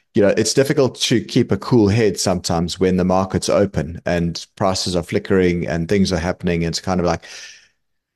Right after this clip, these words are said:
it can be difficult to, to, to make a, a, a rational decision at times. So doing your work outside of the market hours kind of allows you to build a roadmap or build a,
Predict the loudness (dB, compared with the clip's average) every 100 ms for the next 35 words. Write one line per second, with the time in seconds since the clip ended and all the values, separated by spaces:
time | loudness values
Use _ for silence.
0 | -4 -2 0 2 4 2 0 0 0 0
1 | 2 4 4 2 0 0 2 4 2 0
2 | _ _ _ 2 2 0 -4 0 2 4
3 | 2 -2 _ -12 -2 0 4 4 2 0
4 | 0 0 2 2 2 2 2 0 -4 0
5 | 2 2 0 -2 -4 -8 -12 -8 -2 2
6 | 4 4 2 -2 2 4 6 4 4 6
7 | 4 2 -2 0 0 2 2 2 2 2
8 | 0 -2 -2 2 2 0 -2 -10 -20 -20
9 | _ 0 2 0 0 2 4 4 2 0
10 | -2 0 2 4 4 4 2 2 -2 -2
11 | -4 -2 0 2 2 2